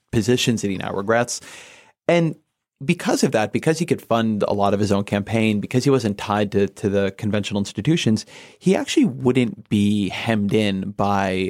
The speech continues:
a lot of the most unpopular dimensions of the traditional contemporary conservative policy agenda. It is the case that Paul Ryan's specific ideas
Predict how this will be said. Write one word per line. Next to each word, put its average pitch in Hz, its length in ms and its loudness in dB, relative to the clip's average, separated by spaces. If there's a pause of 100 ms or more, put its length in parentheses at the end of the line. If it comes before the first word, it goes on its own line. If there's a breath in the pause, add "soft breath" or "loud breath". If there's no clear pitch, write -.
(160)
a 113 60 2
lot 110 200 2
of 113 100 0
the 107 60 2
most 107 320 0
unpopular 104 640 -2
dimensions 101 760 -4
of 101 420 -2
the 104 300 0
traditional 107 760 2 (260 loud breath)
contemporary 101 460 -2
conservative 98 440 -4
policy - 380 0
agenda. - 380 -8 (500 loud breath)
It 135 240 2
is 139 240 2
the 170 120 0
case - 540 -4
that 104 360 0
Paul 107 400 2
Ryan's 95 420 0
specific - 560 -6
ideas 95 460 -4